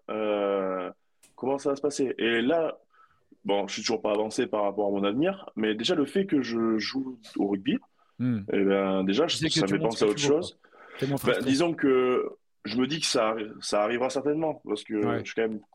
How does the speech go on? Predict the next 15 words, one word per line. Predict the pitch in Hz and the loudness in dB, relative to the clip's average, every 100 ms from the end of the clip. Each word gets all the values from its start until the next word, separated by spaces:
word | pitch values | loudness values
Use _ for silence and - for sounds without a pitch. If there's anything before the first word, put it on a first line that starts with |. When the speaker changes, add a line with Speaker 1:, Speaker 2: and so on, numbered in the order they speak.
| _ | _
Speaker 1:
moi, | 107 113 127 123 | -6 -2 0 -2
personnellement, | 123 120 120 110 | -2 -2 -2 -4
content | 110 113 | -2 -2
des | |
performances | 107 107 104 107 - | -2 -2 -2 -4 -4
que | |
je | 98 | -2
fais. | - 143 151 _ - - - - - | 2 2 0 _ -20 -20 -20 -18 -4
Euh, | 101 98 95 95 98 95 - _ _ _ _ _ _ - | 0 2 2 0 0 -2 -4 _ _ _ _ _ _ -4
et | 101 | 0
il | 110 | 0
faut | 120 | 0
pas | - | 0
que | 135 | 0
ça | 131 120 | 0 0